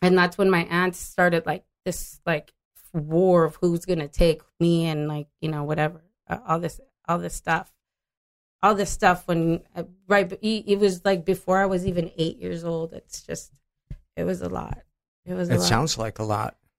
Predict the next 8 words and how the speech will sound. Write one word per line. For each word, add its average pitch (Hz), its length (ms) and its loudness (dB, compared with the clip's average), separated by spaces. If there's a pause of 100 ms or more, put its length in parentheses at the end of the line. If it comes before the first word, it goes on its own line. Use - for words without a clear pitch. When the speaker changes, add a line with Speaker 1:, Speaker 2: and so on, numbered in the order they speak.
(140)
Speaker 1:
Yeah, 208 600 4
I, 220 400 6
I 214 40 6
do 226 240 2
clearly 247 420 8
remember 190 880 2 (300)
being, 196 460 2
like, 180 220 -2